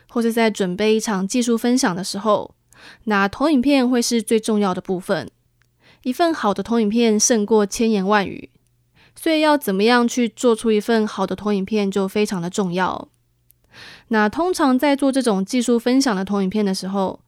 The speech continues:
我会建议至少要把百分之八十的内容写在投影片上，那要让听众可以透过你的投影片就知道你大概要讲什么内容。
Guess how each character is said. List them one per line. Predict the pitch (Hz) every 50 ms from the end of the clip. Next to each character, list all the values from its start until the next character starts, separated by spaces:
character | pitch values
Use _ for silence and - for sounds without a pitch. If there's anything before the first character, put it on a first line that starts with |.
| _ _ _ _ _ _ _ -
我 | 190 202
会 | 240 254
建 | 254 - 294 277 262
议 | 269 262 247
至 | - 277 254
少 | 254 - 196 190
要 | 202 214 208
把 | - 180 170 -
百 | 175 180
分 | 175 202 208
之 | 202 220 220
八 | - 226 226 240
十 | 247 -
的 | 196 196 196
内 | 214 233 240 220 190
容 | 185 175 180 190
写 | - 190
在 | 175 202 208 208
投 | - 202 196 202
影 | 185 185
片 | 208 202 190 185
上， | - 208 175 - - - _ _ _ _ _ _ _ _ - - - - - - _
那 | 214 208 196 196
要 | 220 269 302
让 | 320 320 302 285
听 | - - 311 311 311 302
众 | 339 320 277 233 214
可 | - 247 233
以 | 214
透 | - - 254 233
过 | - 240 233 226
你 | 220 190 185
的 | 185 185
投 | 208 208 214
影 | 202 180
片 | 185 220 226 220 196 - - 262 - _ _ _ _ _ -
就 | - 196
知 | - 220
道 | 214 233 226 196
你 | 190
大 | - 214 208
概 | 220 220
要 | 214 208
讲 | 202 - 196 170 190 196
什 | - 180
么 | 180 180
内 | 196 220 214 190
容。 | 190 190 - - - -